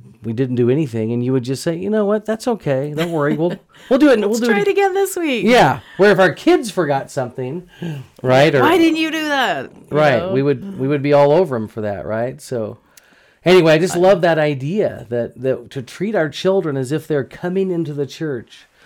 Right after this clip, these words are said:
Speaker 1: and how we would welcome them and treat them and, and with open arms and kindness and love.
Speaker 2: Yeah, I love that. And I love, I love today our love, share, invite principle, you know, that
Speaker 1: Oh,
Speaker 2: we
Speaker 1: yeah.
Speaker 2: are taught. And if we use that on our children, can you imagine the difference? If we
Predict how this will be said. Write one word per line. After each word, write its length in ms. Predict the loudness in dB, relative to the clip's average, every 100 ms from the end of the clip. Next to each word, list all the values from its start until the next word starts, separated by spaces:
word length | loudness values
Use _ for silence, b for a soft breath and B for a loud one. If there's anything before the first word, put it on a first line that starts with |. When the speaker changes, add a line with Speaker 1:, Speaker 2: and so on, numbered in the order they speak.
| b b b -10
Speaker 1:
and 160 | -10
how 220 | -8 -8
we 120 | -4 -4
would 140 | -4
welcome 480 | -2 -2 -2 -6 -8
them 240 | -6 -6
and 140 | -8 -10
treat 320 | -8 -8 -6
them 260 | -8 -6
and, 340 | -8 -10 -10 -10
and 400 | -12 -12 -14 -14
with 180 | -10 -4
open 280 | -4 -4 -4
arms 480 | -4 -4 -8 -12 -12
and 240 | -10 -12
kindness 480 | -10 -8 -8 -10 -10
and 120 | -10
love. 480 | -6 -8 -8 -14 _ _ b b b
Speaker 2:
Yeah, 300 | -8 -4 -2
I 100 | -2
love 300 | -2 -4 -2
that. 280 | 0 0 -2
And 120 | -2
I 60 | 0
love, 380 | 0 -2 -4 -14 _ _
I 100 | -10
love 360 | -6 -2 -2 -2
today 380 | -6 -4 -2 0
our 180 | -2 -2
love, 280 | -2 -2
share, 280 | -4 -6 -4
invite 580 | -4 -6 -6 -6 -8 -14 _ _
principle, 640 | -10 -10 -12 -10 -10 -12 -14
you 100 | -12
know, 120 | -8
that 80 | -6
Speaker 1:
Oh, 40 |
Speaker 2:
we 100 | -4
Speaker 1:
yeah. 180 | -2 -2
Speaker 2:
are 120 | -4
taught. 400 | -4 -2 -2 -6 b b b b b b
And 180 | -6 -4
if 300 | -6 -10 -8
we 80 | -6
use 260 | -4 -4 -2
that 120 | -2
on 100 | -2
our 80 | -6
children, 680 | -6 -6 -4 -2 -2 -4
can 100 | -6
you 100 | -8
imagine 280 | -6 -6 -6
the 80 | -6
difference? 500 | -6 -4 -4 -4 -4
If 160 | -6 -6
we 220 | -10